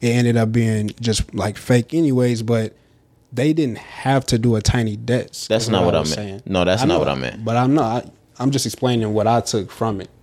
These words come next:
Speaker 1: 'Cause, like, you explained, you know, what, where y'all was coming, I'm saying, that's why I said that. I agreed that they should go on a promo run, you know, sometimes release a song, all that. They did Vogue magazine. That's what it was that they remade. That's the other
Speaker 2: Ah,
Speaker 1: one.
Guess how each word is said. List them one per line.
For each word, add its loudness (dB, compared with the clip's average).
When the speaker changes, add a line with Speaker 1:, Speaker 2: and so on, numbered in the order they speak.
Speaker 1:
'Cause, -4
like, -2
you 4
explained, -2
you -2
know, -4
what, -6
where 2
y'all 6
was 2
coming, -2
I'm 0
saying, -4
that's 2
why 2
I 0
said -2
that. -10
I 4
agreed 2
that -2
they 4
should -2
go 2
on 0
a -4
promo 0
run, 0
you 2
know, -2
sometimes -2
release -4
a -6
song, 2
all 2
that. 0
They 2
did 0
Vogue 0
magazine. -6
That's -2
what -4
it -2
was -2
that -6
they -2
remade. -4
That's -4
the -4
other -4
Speaker 2:
Ah, 0
Speaker 1:
one. -12